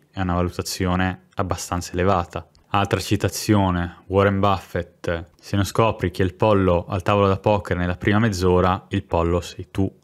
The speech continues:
Citazione originale, lui dice: "Il Pazzi, non il pollo." Quindi come capire chi è il pollo? Secondo me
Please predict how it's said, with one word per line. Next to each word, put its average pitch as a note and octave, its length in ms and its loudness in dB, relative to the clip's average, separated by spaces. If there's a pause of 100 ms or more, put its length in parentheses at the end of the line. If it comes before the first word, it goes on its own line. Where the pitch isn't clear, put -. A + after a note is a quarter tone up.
(340)
Citazione G#2 560 -2
originale, G2 540 0
lui G#2 200 2
dice: F#2+ 560 0
"Il F#2+ 160 -10
Pazzi, F2 680 -4 (260)
non F2+ 180 -6
il E2+ 120 -8
pollo." F2 600 -4
Quindi G2 280 -6
come B2+ 260 2
capire G#2 500 2
chi - 160 -8
è G2 60 4
il F#2 120 -2
pollo? F2 680 -2 (140)
Secondo A2+ 300 0
me A#2+ 380 2